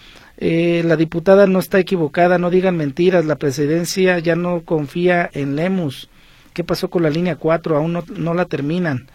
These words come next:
Pues dicen que el pro-, en, en un mes.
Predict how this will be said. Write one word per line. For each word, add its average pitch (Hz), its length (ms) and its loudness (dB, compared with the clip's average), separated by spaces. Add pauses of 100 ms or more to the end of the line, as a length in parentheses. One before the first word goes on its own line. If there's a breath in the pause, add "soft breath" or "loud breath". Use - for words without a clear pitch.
(280 loud breath)
Pues 135 140 -14
dicen 143 240 -6
que 156 120 -6
el 147 140 -2
pro-, 151 240 -2
en, 135 460 -4
en 131 160 -8
un 160 120 -8
mes. 135 320 -8